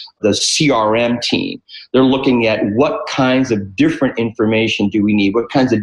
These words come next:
different skills and expertise do we need? And also, I think these roles are carrying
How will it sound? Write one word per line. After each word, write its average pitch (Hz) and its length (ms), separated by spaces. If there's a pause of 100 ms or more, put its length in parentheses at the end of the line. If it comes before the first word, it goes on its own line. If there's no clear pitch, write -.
different 143 360
skills 110 580 (380)
and 113 180
expertise 107 920
do 110 180
we 104 140
need? 98 400 (480)
And 135 100
also, 156 440
I 123 160
think 120 340
these 117 280
roles 113 540
are 110 100
carrying 117 680